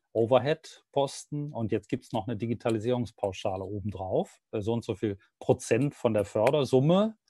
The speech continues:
X Y, muss man eben diskutieren. Und davon, äh, dadurch kann die, ähm, Organisation entweder jemanden damit betrauen,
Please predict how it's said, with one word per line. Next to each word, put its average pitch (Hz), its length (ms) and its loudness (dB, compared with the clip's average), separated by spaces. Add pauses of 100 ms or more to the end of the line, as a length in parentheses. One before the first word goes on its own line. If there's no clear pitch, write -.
(640)
X - 220 -6
Y, 160 440 2
muss 120 180 -4
man 110 100 -2
eben 113 120 -2
diskutieren. 117 600 -2 (320)
Und 123 200 2
davon, 147 420 2
äh, 131 220 2
dadurch 120 340 0
kann 131 200 0
die, 117 160 -2
ähm, 107 400 -6
Organisation 113 880 2 (260)
entweder 123 360 2
jemanden 107 340 0
damit 104 400 -2
betrauen, 160 720 -2